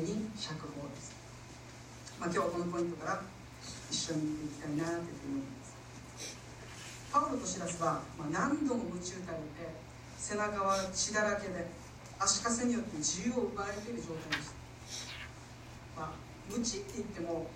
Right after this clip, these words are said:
え、結構聖書、聖書に鞭とか出てくるんですけど、鞭は聖書に出てくる鞭は具体的には二つ種類があるんですね。ユダヤ教の鞭と、まあ、ローマの鞭っていうのがあって、ユダヤ教の鞭は、まあ、もちろん痛いんですね。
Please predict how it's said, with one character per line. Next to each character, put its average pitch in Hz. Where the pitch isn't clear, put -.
え、 170
結 139
構 170
聖 226
書、 233
聖 -
書 254
に 208
鞭 190
と 196
か 165
出 160
て 190
く -
る 165
ん 151
で -
す -
け -
ど、 -
鞭 -
は -
聖 269
書 269
に 233
出 180
て -
く 175
る 170
鞭 165
は -
具 -
体 226
的 226
に 277
は 233
二 277
つ 196
種 202
類 185
が 170
あ 160
る 156
ん 151
で 147
す -
ね。 170
ユ 196
ダ 262
ヤ 294
教 294
の 277
鞭 262
と、 -
ま 160
あ、 151
ロ 190
ー 226
マ -
の 302
鞭 -
っ -
て -
い -
う -
の -
が -
あ -
っ -
て、 -
ユ 202
ダ 254
ヤ -
教 359
の 349
鞭 -
は、 180
ま -
あ、 -
も 175
ち -
ろ 170
ん 147
痛 -
い 160
ん 139
で -
す -
ね。 175